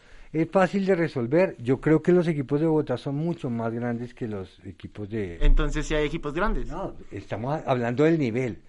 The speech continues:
Speaker 2: Claro,
Speaker 1: O sea, bueno,
Speaker 2: dentro de
Speaker 1: menos
Speaker 2: ese nivel.
Speaker 1: pequeños, menos pequeños.
Speaker 2: Bueno,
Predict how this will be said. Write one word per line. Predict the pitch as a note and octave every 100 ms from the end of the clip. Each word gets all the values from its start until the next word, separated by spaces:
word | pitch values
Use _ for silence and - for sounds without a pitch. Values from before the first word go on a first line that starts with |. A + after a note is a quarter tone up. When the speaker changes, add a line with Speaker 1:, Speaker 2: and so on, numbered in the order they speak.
| -
Speaker 2:
Claro, | E3 F3+ G#3
Speaker 1:
O |
sea, | D#3+ -
bueno, | F3 E3
Speaker 2:
dentro | B2
de | F3
Speaker 1:
menos | F#3 G#3
Speaker 2:
ese | -
nivel. | E3
Speaker 1:
pequeños, | D#3+ D3 D3+ - - -
menos | D#3 G3+ G3+
pequeños. | - B2 A2+ F2+ - -
Speaker 2:
Bueno, | - D3+